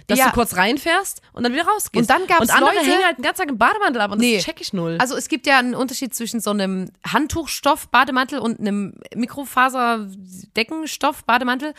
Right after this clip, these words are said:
Speaker 2: Und der Bande-, Bademantel, den ich meine, der hat Handtuchstoff. Aber das heißt ja, dass du aus der Dusche rausgehst, du wirfst den dir drüber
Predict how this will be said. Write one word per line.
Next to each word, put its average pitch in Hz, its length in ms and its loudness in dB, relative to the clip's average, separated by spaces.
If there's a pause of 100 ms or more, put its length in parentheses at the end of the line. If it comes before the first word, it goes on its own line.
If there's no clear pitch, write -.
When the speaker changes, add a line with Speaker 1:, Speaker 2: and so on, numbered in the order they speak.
(300)
Speaker 2:
Und 220 180 -4
der 254 100 2
Bande-, 277 280 -2 (120)
Bademantel, 240 380 2
den 208 140 -4
ich - 160 -10
meine, 285 120 -4
der 220 100 -4
hat - 180 -10
Handtuchstoff. 277 580 -4 (760)
Aber 233 400 2
das 214 200 -6
heißt 277 260 0
ja, 240 80 0
dass 220 140 -6
du 160 60 -4
aus 208 100 -4
der 226 80 -2
Dusche 269 280 -6
rausgehst, 214 420 0
du 180 120 -4
wirfst 262 280 0
den 247 100 2
dir 214 100 4
drüber 240 580 0